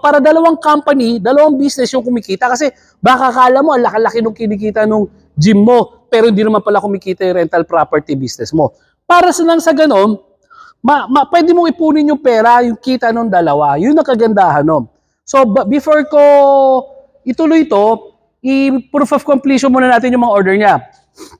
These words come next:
So, ito po, tatlong units muna yung kinuha niya. Reverse flies with pec deck. So, combo to. Pwede tong pang rear delts at saka sa chest.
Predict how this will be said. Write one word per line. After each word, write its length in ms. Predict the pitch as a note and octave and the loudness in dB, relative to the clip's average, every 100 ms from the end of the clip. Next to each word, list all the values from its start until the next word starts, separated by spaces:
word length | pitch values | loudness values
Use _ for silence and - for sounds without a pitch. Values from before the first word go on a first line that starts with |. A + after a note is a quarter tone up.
| _ _ _ _ _ _ _ _ _ | _ _ _ _ _ _ _ _ _
So, 240 | - A#3+ A#3 | -2 0 2
ito 160 | B3 A#3 | 0 0
po, 160 | D4 C4+ | 0 0
tatlong 400 | B3+ C#4+ D4 D4 | 0 0 0 2
units 400 | C#4+ C#4+ C4+ C4+ | 0 0 -2 -2
muna 240 | C4 C#4 | -2 0
yung 80 | C#4 | -2
kinuha 280 | C#4 C#4 C4+ | -2 0 0
niya. 180 | B3+ G3+ A#3+ - - _ _ _ - | 0 0 0 -6 -20 _ _ _ -4
Reverse 400 | G#3 C4+ D4 - | 0 2 0 -2
flies 640 | C#4+ B3+ B3 B3+ B3 - | 0 2 2 0 -2 -6
with 560 | F#3 G3+ A#3 A#3 A#3 G#3 - | -6 -2 0 0 -2 -2 -2
pec 160 | C4+ - | -2 0
deck. 240 | F#3 F#3+ - - - _ | 0 0 -2 -16 -20 _
So, 160 | - A3+ A3 A3 G#3+ G#3 G#3 | -2 2 4 4 2 2 0
combo 400 | C4+ C#4 C4 C#4+ | 2 2 2 0
to. 180 | B3+ A3+ A#3 - _ _ | 2 0 0 -6 _ _
Pwede 320 | - A#3+ A#3+ A#3+ | -2 0 0 0
tong 720 | A#3+ A#3 A3+ A3+ A3 A3 A3 | 2 4 2 2 0 -2 -2
pang 160 | G#3+ | -2
rear 400 | G#3 A#3 A#3+ A3+ | 0 0 0 -2
delts 560 | F#3 A#3 C#4+ C4+ - - - G3 | 2 2 2 -2 -14 -18 -10 -6
at 160 | G3+ | -4
saka 240 | - G3 F#3+ | -4 -4 -4
sa 120 | F3+ | -6
chest. 520 | - F3+ D3+ - _ | -2 -2 -2 -6 _